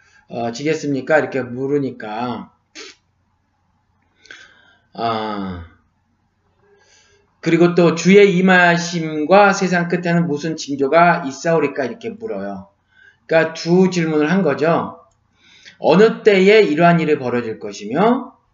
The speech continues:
성전이 무너진다는 것은요, 어, 유대인들한테는, 이스라엘 사람들한테는 그냥 나라가 망하는 거예요. 자신들의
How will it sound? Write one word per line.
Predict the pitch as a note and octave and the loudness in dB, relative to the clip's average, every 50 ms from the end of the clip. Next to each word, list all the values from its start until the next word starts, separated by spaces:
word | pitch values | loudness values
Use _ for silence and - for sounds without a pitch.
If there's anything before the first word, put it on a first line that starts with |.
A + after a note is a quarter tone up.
| _ _ _ _ | _ _ _ _
성전이 | - - - A#3 C4+ B3+ C#4 C4+ C4 | -12 -6 -2 0 2 2 4 4 4
무너진다는 | A#3+ F#3 E3 E3+ F3 F3 E3+ E3+ E3 D#3+ D#3 D3 C#3+ C#3 | 2 2 2 2 2 2 2 0 0 0 2 2 0 0
것은요, | C3+ C3 B2+ A#2+ C3+ C3 C3 C#3+ F#3+ A3 F3+ B2+ A#2 A#2 - - _ _ _ _ _ _ _ _ _ _ _ _ _ - | -2 -4 -6 -8 -8 -6 -2 0 2 2 2 0 -4 -8 -14 -20 _ _ _ _ _ _ _ _ _ _ _ _ _ 0
어, | C3+ C3 C3 C3 B2+ A#2+ | 2 4 4 4 4 2
유대인들한테는, | D#3 F#3 G3+ G#3 G#3+ G#3+ G#3 G3+ G3 F#3+ F3 F3+ F3+ F3 E3+ E3 E3 D#3+ D3+ - - E3 D#3 D3+ C3+ C3+ C#3 D3+ D3+ D3+ C#3 B2+ B2 | 2 4 6 6 6 4 4 2 0 0 2 2 2 4 2 2 2 0 -2 -2 -2 -2 -2 -2 -2 0 0 0 0 0 0 0 -2
이스라엘 | C3 C#3+ - - E3+ F3 F3 E3+ E3+ | -4 -6 -6 -2 0 2 2 4 4
사람들한테는 | E3+ E3 D#3 D3+ D3 C#3 C#3 C3+ C3+ C3 - C#3+ C#3 D#3 F3+ G3 | 2 2 0 0 -2 -2 -2 -4 -4 -6 -6 -6 -4 -4 -2 -2
그냥 | F#3 E3+ F3+ G3 G3 E3 | -2 -2 -2 -2 -2 -2
나라가 | C#3+ B2+ C#3 D3 D#3 E3 G3+ A3 | -2 -2 0 0 0 2 2 2
망하는 | - - G#2+ B2 C#3+ D#3+ E3+ E3+ | 2 0 -2 -2 -2 0 0 0
거예요. | D#3 C3 B2 B2 A#2+ A#2+ | 0 -2 -4 -6 -8 -8
자신들의 | - B2+ C3 - F3+ F#3 F3+ F#3+ F#3 F#3+ G#3+ A3 G#3+ G#3 G3 - | -10 -10 -8 -4 -4 -2 0 2 2 4 4 4 4 2 0 -4